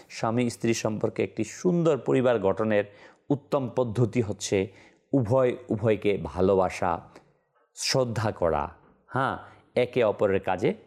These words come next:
সহযোগিতা করা। ইসলামে প্রত্যেক স্বামীর দায়িত্ব কী হবে এ সম্পর্কে ডিটেলস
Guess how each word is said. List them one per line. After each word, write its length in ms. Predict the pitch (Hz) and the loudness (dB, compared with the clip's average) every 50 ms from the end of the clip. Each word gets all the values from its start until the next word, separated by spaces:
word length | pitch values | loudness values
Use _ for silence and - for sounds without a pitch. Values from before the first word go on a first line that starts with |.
| - - _ | -20 -20 _
সহযোগিতা 680 | - - - 190 180 143 147 - 104 92 98 78 92 | -8 -2 0 0 2 2 0 -2 -2 -2 -2 -2 -2
করা। 280 | - - 80 78 78 - - - - - - - - - | 0 0 0 0 0 -2 -6 -12 -18 -18 -18 -20 -6 -2
ইসলামে 420 | - 180 - - 240 233 220 220 | 0 0 2 2 2 2 2 2
প্রত্যেক 500 | 208 214 208 208 208 - - 208 202 208 | 2 2 -2 -2 -2 0 0 0 0 0
স্বামীর 460 | - - - 143 139 143 156 165 135 | -4 -4 -2 -2 0 2 0 0 2
দায়িত্ব 400 | 107 120 131 143 139 - - 175 | 2 2 2 2 0 -2 -2 -2
কী 200 | 151 - - 180 | -2 0 0 0
হবে 340 | 156 117 104 85 80 85 - - _ _ _ _ _ _ _ _ _ _ _ _ _ _ _ _ _ _ _ | 2 2 0 0 -2 -4 -6 -8 _ _ _ _ _ _ _ _ _ _ _ _ _ _ _ _ _ _ _
এ 40 | 101 | -12
সম্পর্কে 600 | 95 - 104 92 90 90 92 - - - 90 85 - - _ _ _ _ _ _ _ _ _ _ _ _ _ _ _ _ - | -6 -4 -4 -4 -2 -2 -4 -4 -4 -6 -6 -6 -6 -10 _ _ _ _ _ _ _ _ _ _ _ _ _ _ _ _ -12
ডিটেলস 840 | 110 101 98 123 131 113 - 135 127 117 104 98 98 - - - | -10 -4 -2 -2 0 2 2 4 4 4 2 0 -2 -8 -14 -16